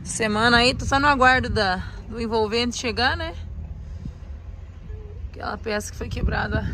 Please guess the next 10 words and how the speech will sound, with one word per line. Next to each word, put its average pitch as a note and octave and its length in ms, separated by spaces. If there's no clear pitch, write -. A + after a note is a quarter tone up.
Tava G#3+ 180
no A#3+ 80
Lapinha A#3+ 400
pra A#3 120
pintar. A3+ 400
E G3 160
eu G#3 140
agora, A3 480
gente, - 400
vou F#3+ 480